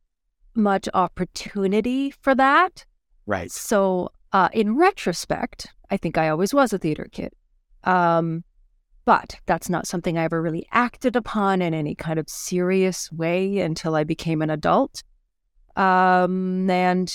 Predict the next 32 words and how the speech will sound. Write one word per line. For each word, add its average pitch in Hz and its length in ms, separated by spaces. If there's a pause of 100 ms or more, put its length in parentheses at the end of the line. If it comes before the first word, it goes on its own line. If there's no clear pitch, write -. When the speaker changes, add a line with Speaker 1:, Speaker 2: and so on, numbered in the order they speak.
Speaker 1:
I 170 180
was 175 240
able 170 300
to 233 100
do 226 140
science, 285 580
and 160 240
I 156 120
came 160 220
from 160 200
a 147 100
background 160 580
of 160 80
a 156 100
mom 156 340
who 156 480
was 165 260
in 151 140
pre-med 147 500
herself 170 640
in 247 140
school. 277 340
So 247 400
I 254 80
just 240 240
Speaker 2:
Mm-hmm. 254 100
Speaker 1:
did, 277 100
like, 285 120
the 302 80
family 226 340
culture 180 520
of, 165 180